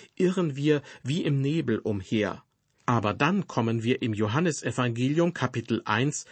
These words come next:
zu Vers vierzehn, wo es heißt: „Und das Wort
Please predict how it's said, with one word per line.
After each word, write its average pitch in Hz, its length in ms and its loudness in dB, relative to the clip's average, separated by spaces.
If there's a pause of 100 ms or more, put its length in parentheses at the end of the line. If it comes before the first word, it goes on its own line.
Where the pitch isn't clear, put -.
(120)
zu - 260 -2
Vers 127 380 0
vierzehn, 117 580 -2
wo 110 120 2
es - 180 -4
heißt: 165 380 0 (480)
„Und 160 420 0
das 110 300 -2
Wort 107 340 0